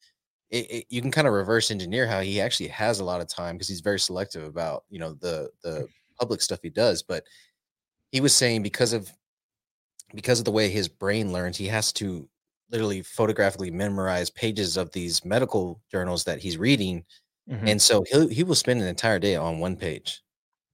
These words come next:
Speaker 1: He'll spend, uh, two hours on learning how to pronounce a prescription drug.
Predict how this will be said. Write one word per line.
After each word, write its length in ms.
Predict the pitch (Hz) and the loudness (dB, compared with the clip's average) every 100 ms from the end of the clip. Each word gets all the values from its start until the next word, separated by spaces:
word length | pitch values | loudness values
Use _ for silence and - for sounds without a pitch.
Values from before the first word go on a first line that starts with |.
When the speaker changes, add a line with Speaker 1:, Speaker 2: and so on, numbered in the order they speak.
| _ | _
Speaker 1:
He'll 100 | 110 | -2
spend, 420 | - 123 107 101 - | 4 4 4 0 -4
uh, 320 | 110 98 90 87 | 0 2 0 2
two 220 | - 143 | 2 4
hours 340 | 95 95 92 - | 4 4 2 -2
on 220 | 92 87 | -2 -2
learning 260 | 92 95 82 | -2 -2 -2
how 80 | 95 | -4
to 40 | |
pronounce 640 | - 87 87 87 65 - - | -6 -8 -6 -4 0 0 0
a 120 | 87 | -10
prescription 460 | - - 104 - 80 | -6 -4 -2 -4 -6
drug. 240 | 69 58 | -6 -8